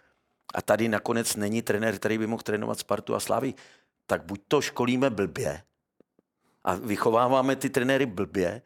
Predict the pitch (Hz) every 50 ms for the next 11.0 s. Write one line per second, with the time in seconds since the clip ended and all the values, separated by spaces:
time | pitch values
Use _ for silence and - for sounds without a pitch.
0 | - - - - _ - 104 90 110 110 - 127 113 110 117 113 127 120 131 120
1 | 127 120 - 135 - - 170 - - - - - - - 92 - - 95 - -
2 | - - - - - _ 104 110 117 127 - - 117 127 131 104 135 131 127 110
3 | - 120 117 101 92 92 104 127 - - 127 117 110 101 - - 113 107 98 95
4 | 90 87 - - 135 131 139 131 117 101 95 92 87 - 107 92 92 92 85 -
5 | - - - - - _ - 95 90 101 104 - - 120 110 95 98 98 101 101
6 | 98 98 98 101 107 110 107 - - _ _ _ _ _ _ - - _ - 87
7 | - - 110 113 120 117 110 110 110 101 98 - - 110 101 - 98 95 104 107
8 | 107 - - 113 - - - - 110 - 110 101 98 117 117 110 113 101 110 101
9 | 110 107 - 117 107 110 110 107 - 117 110 107 104 - - 113 113 113 117 101
10 | 101 104 95 - - 120 - - 107 101 101 107 107 113 117 123 123 123 110